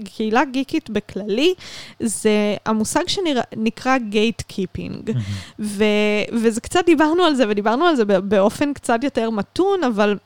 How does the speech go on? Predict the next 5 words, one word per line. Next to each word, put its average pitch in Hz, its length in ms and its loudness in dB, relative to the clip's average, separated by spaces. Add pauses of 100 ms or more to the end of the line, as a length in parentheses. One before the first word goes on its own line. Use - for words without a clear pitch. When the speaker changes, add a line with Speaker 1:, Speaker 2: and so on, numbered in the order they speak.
(720)
Speaker 1:
שבאמת 214 500 2
יש 330 180 0
כאלו 247 540 2
שחושבים 226 1120 0
שאם 285 480 -4